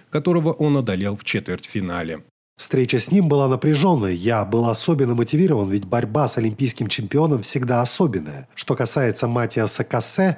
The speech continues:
Speaker 2: в моей весовой категории один из лучших, дзюдоист высшего класса. Он хороший тактик и умный спортсмен.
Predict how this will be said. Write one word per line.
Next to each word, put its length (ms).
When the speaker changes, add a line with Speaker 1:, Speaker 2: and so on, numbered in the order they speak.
Speaker 2:
в 60
моей 260
весовой 380
категории 520
один 300
из 120
лучших, 500
дзюдоист 460
высшего 360
класса. 540
Он 160
хороший 460
тактик 500
и 20
умный 300
спортсмен. 560